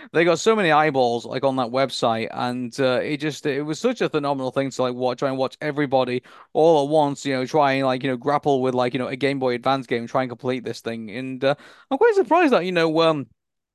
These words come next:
I'm really glad that, you know, Nintendo weren't as, uh, uh, you know, as, uh, you know, bad as they were with, like, you know, lawsuits and stuff, 'cause I could probably imagine Nintendo was gonna try and sh-,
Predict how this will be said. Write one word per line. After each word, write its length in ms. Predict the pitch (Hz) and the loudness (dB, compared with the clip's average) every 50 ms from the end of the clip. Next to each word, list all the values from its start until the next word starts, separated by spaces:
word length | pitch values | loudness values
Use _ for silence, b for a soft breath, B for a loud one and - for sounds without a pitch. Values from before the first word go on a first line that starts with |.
| _ _ - | _ _ 0
I'm 80 | 190 | 2
really 180 | 220 254 262 262 | 4 4 6 6
glad 160 | 240 233 208 | 6 4 4
that, 180 | 196 190 175 160 | 4 2 2 0
you 80 | 180 | -2
know, 100 | 170 175 | -2 -2
Nintendo 420 | 175 170 143 - 170 175 185 185 170 | -4 -4 0 0 0 2 4 2 4
weren't 240 | 170 170 165 - - | 2 2 0 0 0
as, 220 | 160 151 143 135 | 0 0 0 2
uh, 140 | 151 143 143 139 B B B B B B - | 2 2 2 2 B B B B B B -4
uh, 280 | 135 143 143 139 139 135 | -2 0 2 2 2 0
you 100 | 147 143 | 0 0
know, 220 | 139 135 135 131 123 | 0 0 0 0 -2
as, 380 | - 135 147 143 139 120 127 | -4 -2 -2 -2 -4 -2 -2
uh, 200 | 139 135 131 127 123 120 113 | -2 0 0 -2 -4 -6 -10
you 100 | - 147 | -8 -6
know, 160 | 139 131 131 127 | -6 -6 -6 -8
bad 360 | 123 120 120 135 135 135 135 | -10 -8 -4 -2 -2 -2 -2
as 100 | 127 120 | -2 -2
they 100 | 135 131 | -2 0
were 220 | 123 127 127 135 | 2 2 2 2
with, 140 | 135 135 123 | 2 0 0
like, 160 | 120 120 117 | -2 -4 -4
you 60 | 127 | -4
know, 100 | 123 120 | -6 -6
lawsuits 360 | 120 123 123 127 120 139 131 120 | -4 -4 -4 -4 -4 -6 -8 -8
and 100 | 127 117 | -8 -6
stuff, 200 | - 135 120 - | -6 -6 -4 -4
'cause 100 | 135 135 | -4 -4
I 60 | 151 | -2
could 80 | 147 | -2
probably 140 | 139 135 127 | -2 -2 -2
imagine 320 | 123 120 123 117 120 120 120 | 0 -2 -4 -4 -4 -6 -6
Nintendo 360 | 120 113 - 120 113 120 117 | -6 -4 -4 -2 -2 -2 -6
was 100 | 113 110 | -6 -8
gonna 160 | 113 110 110 | -10 -12 -8
try 160 | 107 - 113 110 | -6 -6 -6 -6
and 80 | 110 | -8
sh-, 100 | - - | -12 -20